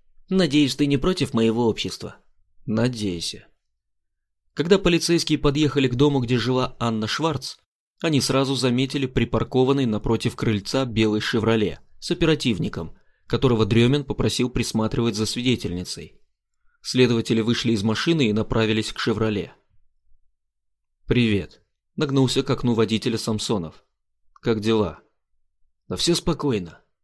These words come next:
ответил приземистый крепыш с бритым черепом, одетый в свободную куртку и штаны с карманами на коленях. На ухе у него был прикреплён хэндсфри, и он посекундно вытирал покрытое испаренное лицо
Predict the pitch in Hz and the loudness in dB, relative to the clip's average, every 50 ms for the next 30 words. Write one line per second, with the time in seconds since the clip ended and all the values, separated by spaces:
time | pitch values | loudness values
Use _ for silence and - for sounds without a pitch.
0 | _ _ _ _ _ - - 143 - 131 127 127 123 113 - - 113 101 113 131 | _ _ _ _ _ -6 -4 -2 0 2 2 2 2 0 0 0 0 2 2 2
1 | 135 131 117 - - 110 - 107 113 - - 160 160 - 117 101 104 98 127 127 | 2 2 0 0 -2 -2 0 -2 -2 0 0 -2 -2 0 -2 -4 -2 0 0 0
2 | - - 120 117 - - 120 107 95 92 - 82 80 - _ _ _ _ _ - | 2 0 0 0 0 -2 -2 -2 -2 -4 -6 -10 -12 -14 _ _ _ _ _ -4
3 | - 123 107 120 113 - 113 - - 113 113 110 104 110 110 98 104 104 101 - | -2 0 2 2 2 2 0 -2 0 2 2 2 2 2 2 2 2 0 0 0
4 | 110 135 147 131 - - 117 107 - - - 110 104 117 120 - - 135 120 110 | 0 0 0 0 0 -2 -2 -2 -2 -2 -4 -2 -2 -2 -2 -2 -2 -4 -2 -2
5 | 101 101 101 104 104 104 107 104 - 113 113 113 104 87 82 80 - - _ _ | -2 -4 -2 -2 -2 -2 -4 -4 -4 -4 -2 -2 -2 -4 -6 -10 -14 -20 _ _
6 | _ _ _ _ _ _ _ _ - - 127 151 190 202 185 - 175 165 160 160 | _ _ _ _ _ _ _ _ -6 -2 2 2 4 2 2 2 2 2 2 2
7 | 160 156 156 143 151 156 143 - 151 139 131 - 127 120 - 120 117 123 135 135 | 2 0 0 2 0 0 0 2 0 0 2 0 -2 0 0 0 2 2 0 -2
8 | 131 - 120 110 107 104 - - - 127 120 98 85 - - _ _ _ - - | -2 -2 0 0 0 -2 -6 -8 -6 -6 -4 -4 -6 -10 -16 _ _ _ -20 -20
9 | - _ _ - 120 123 117 101 113 104 127 120 - - 127 135 135 131 135 131 | -20 _ _ 0 2 2 2 2 2 0 0 -2 -2 -2 -2 0 0 0 0 0
10 | 117 110 - 113 117 113 113 - - 113 - - 117 120 117 127 117 104 - - | 0 0 0 0 0 0 0 0 -2 -2 0 0 0 0 0 0 -2 -2 -2 -2
11 | - 120 113 110 104 104 104 101 104 104 - - 151 147 127 131 | -2 0 0 2 0 0 0 -2 -2 -4 -2 0 0 0 0 -2